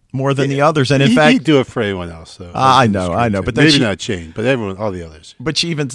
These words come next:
Speaker 1: says with a smile, "You mean that career you hate?"
Speaker 2: Right.
Speaker 1: So, uh,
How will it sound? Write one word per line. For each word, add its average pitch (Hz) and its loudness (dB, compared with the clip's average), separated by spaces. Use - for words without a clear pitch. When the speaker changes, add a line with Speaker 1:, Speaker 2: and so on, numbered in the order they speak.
Speaker 1:
says 147 0
with 123 -4
a 110 -6
smile, 131 0
"You 104 -2
mean 127 -2
that 120 -4
career 131 -2
you 107 0
hate?" 107 -2
Speaker 2:
Right. 92 -12
Speaker 1:
So, 78 -6
uh, 78 -8